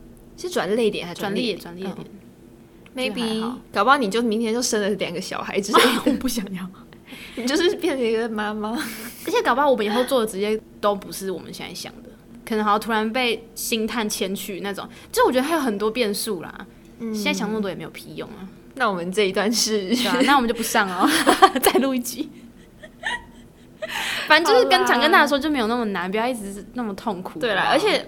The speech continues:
Speaker 1: 我们聊一聊就发现梦想其实不止单一是我们想的那样，
Speaker 2: 对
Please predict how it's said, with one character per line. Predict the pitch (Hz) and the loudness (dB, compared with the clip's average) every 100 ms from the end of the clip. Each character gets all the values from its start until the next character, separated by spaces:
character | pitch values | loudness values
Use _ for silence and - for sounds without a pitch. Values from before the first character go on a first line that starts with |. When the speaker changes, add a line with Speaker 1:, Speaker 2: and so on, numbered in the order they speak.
| - - | -12 -8
Speaker 1:
我 | 220 | -2
们 | 240 | 0
聊 | 233 247 | 4 4
一 | |
聊 | 247 214 | 4 2
就 | 254 | 2
发 | 233 240 | 2 0
现 | 262 | 2
梦 | 269 247 | 2 2
想 | 202 185 | -2 -4
其 | 185 | -4
实 | 185 | -6
不 | 190 | -6
止 | 226 170 151 | -8 -8 -6
单 | - 185 | -4 -2
一 | 190 | -2
是 | 214 196 | -2 -4
我 | |
们 | - 190 | -4 -8
想 | - | -6
的 | 359 | -2
那 | |
样， | |
Speaker 2:
对 | 339 | 0